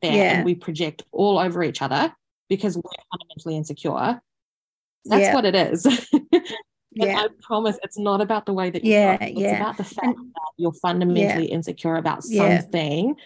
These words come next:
Speaker 1: that is bringing up those emotions or those triggers for you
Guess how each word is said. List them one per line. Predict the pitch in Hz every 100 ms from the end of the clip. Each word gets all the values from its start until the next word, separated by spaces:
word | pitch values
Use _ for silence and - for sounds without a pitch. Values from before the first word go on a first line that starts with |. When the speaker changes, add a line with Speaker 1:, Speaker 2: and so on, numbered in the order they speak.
| _ _
Speaker 1:
that | 190
is | 175 156
bringing | 160 180 190 190
up | 180 -
those | 165 160
emotions | 165 160 165 185 165 156
or | 160 160
those | 156 156
triggers | - - 160 156 156
for | - 160
you | 160 165 156 202